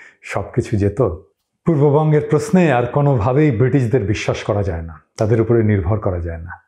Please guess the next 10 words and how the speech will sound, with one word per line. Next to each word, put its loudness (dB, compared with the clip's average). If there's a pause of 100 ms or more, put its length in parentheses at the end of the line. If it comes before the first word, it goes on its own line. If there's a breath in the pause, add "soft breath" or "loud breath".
(120)
তাদের 0
নিজের 4
স্বার্থে -2
যে 0
কোনো 2
মুহূর্তে 0 (300 loud breath)
বাংলার 2
বর্ণ 2
হিন্দুর 2
স্বার্থকে -6